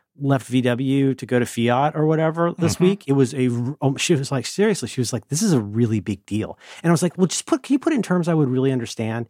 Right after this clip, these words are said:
Speaker 1: Is it like, would it be like, oh, sort of like when Nolan Ryan"
Speaker 2: Like Derek Jeter going to work for,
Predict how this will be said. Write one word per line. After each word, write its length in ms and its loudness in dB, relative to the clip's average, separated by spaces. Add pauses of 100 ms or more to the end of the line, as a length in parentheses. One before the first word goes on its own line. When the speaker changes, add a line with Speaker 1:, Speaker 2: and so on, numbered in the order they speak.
(220)
Speaker 1:
Is 160 0
it 100 -4
like, 300 -2 (320)
would 160 2
it 120 -2
be 240 0
like, 400 -2
oh, 120 0
sort 240 0
of 60 -2
like 180 -2
when 160 2
Nolan 380 0
Ryan" 640 -4
Speaker 2:
Like 200 -6
Derek 240 2
Jeter 260 0
going 220 2
to 60 2
work 200 0
for, 460 -2